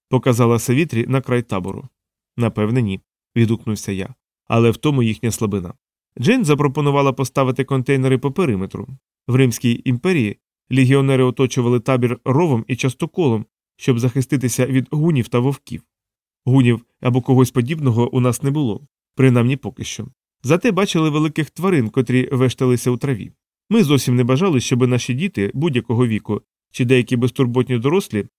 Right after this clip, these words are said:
а тут такі були, відходили від табору далі, ніж на клік. Вантажні контейнери, високі та міцні,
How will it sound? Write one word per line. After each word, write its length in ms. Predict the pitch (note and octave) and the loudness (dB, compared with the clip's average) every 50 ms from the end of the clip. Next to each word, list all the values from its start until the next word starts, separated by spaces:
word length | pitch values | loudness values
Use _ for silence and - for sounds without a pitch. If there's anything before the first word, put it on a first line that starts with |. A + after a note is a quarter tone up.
| _ _ _ | _ _ _
а 100 | - B2 | -6 -4
тут 200 | A2+ C3+ A2+ - | -2 -2 -4 -4
такі 200 | - A2 - B2 | -6 -6 -4 -4
були, 300 | A#2+ B2 A#2 G2+ G2+ A2+ - _ _ _ _ _ | -2 -2 -2 -2 -4 -8 -14 _ _ _ _ _
відходили 500 | - F#3+ G#3 - - G3 F3 D3 C#3+ C#3 | -2 -2 -2 0 0 0 2 2 2 2
від 160 | C3 C3 B2 - | 2 2 0 0
табору 320 | C#3 C3 B2 B2+ B2 B2+ | 0 0 2 2 0 0
далі, 320 | A#2+ B2+ B2 B2+ A#2+ - | 2 2 2 2 0 0
ніж 220 | C#3+ C#3+ C#3 B2 A#2 | -2 -4 -4 -2 -2
на 100 | D3 E3 | -4 -6
клік. 360 | - - G2+ F2 - _ _ _ _ _ _ _ _ _ _ _ _ _ _ _ _ _ _ | -6 -6 -8 -8 -8 _ _ _ _ _ _ _ _ _ _ _ _ _ _ _ _ _ _
Вантажні 480 | A#2+ B2+ B2 - C3+ B2+ A2+ B2 A#2 | 0 0 0 2 0 0 0 -2 -2
контейнери, 580 | A2 C3 B2 A2+ D#3+ F3+ F3 D3 B2 A2 G#2+ - | -2 -2 -2 0 0 -2 0 0 0 0 0 0
високі 400 | A#2+ B2+ B2 - B2+ A2 - A#2 | 0 -2 0 0 -2 -2 -2 -4
та 100 | - A#2+ | -4 -2
міцні, 440 | A#2 B2 A#2 - - E3 F3 F3+ | -2 -2 -4 -6 -4 -4 -4 -4